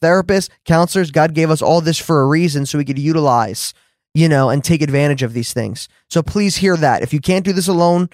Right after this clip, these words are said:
if you, if you can't, listen, if it's, if it's dire, if it's a s-, big situation, bring it to somebody who can help you, okay? And right now, I just pray blessing over your heart, and I just thank you, Lord,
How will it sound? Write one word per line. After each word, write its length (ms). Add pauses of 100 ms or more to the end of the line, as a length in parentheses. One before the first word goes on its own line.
(320)
if 120
you, 120
if 180
you 80
can't, 300 (240)
listen, 260
if 100
it's, 200
if 180
it's 160
dire, 420
if 120
it's 100
a 20
s-, 120
big 320
situation, 720 (280)
bring 260
it 100
to 60
somebody 360
who 80
can 100
help 240
you, 200 (340)
okay? 340 (440)
And 80
right 140
now, 240
I 60
just 260
pray 180
blessing 420
over 160
your 160
heart, 320
and 80
I 60
just 260
thank 260
you, 80
Lord, 380